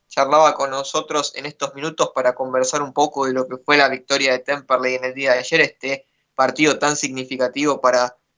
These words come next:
todos nosotros y que le abre una puerta a Temperley como para poder entusiasmarse con mantener la categoría, eh,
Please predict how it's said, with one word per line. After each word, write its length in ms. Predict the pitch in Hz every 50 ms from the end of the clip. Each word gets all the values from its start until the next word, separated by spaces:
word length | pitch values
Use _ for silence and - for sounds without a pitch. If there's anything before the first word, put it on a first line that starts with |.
| _
todos 320 | - 151 151 151 147 139 131
nosotros 600 | 143 135 131 - 160 165 165 175 165 165 - _ -
y 160 | 139 131 -
que 380 | - - 135 131 131 127 - -
le 180 | 127 127 139
abre 360 | 151 160 170 165 160 156 - -
una 240 | 147 143 139 135 -
puerta 420 | - 165 170 156 156 - 147 139
a 80 | 135 131
Temperley 680 | - 151 151 147 - 156 156 151 156 156 156 156 156 _ _ _ _ _ _ _
como 320 | _ - 131 131 131 127 131
para 500 | 131 131 127 127 127 127 127 127 127 -
poder 200 | 143 151 160 160
entusiasmarse 800 | 151 135 151 139 - - 139 131 135 143 156 156 151 - 139
con 240 | 135 - 135 127 127
mantener 460 | 127 131 127 131 139 139 151 151 147
la 160 | 147 139 135
categoría, 720 | - 131 127 - - 131 131 135 147 160 165 165 170 170 170 _ _ _ _ _ _ _ -
eh, 400 | 135 131 131 127 123 113 _